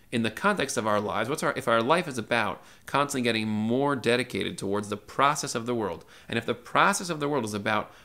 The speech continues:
having greater and greater and greater consciousness and, and connection to ourselves and to Hashem and to other selves, which is essentially what greater consciousness looks like,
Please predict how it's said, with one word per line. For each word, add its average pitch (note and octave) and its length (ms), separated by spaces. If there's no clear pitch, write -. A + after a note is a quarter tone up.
having B2+ 340
greater C#3 420
and A#2+ 180
greater B2 300
and A2+ 140
greater A2+ 260
consciousness A2 840
and, G2+ 200
and G2+ 240
connection A#2+ 440
to G#2 280
ourselves A2+ 580
and - 140
to A2 140
Hashem G#2+ 460
and G#2 180
to A2 140
other D3+ 200
selves, G2 360
which G2 100
is G#2 80
essentially A2+ 300
what - 160
greater A#2 260
consciousness G#2+ 560
looks - 220
like, F#2+ 260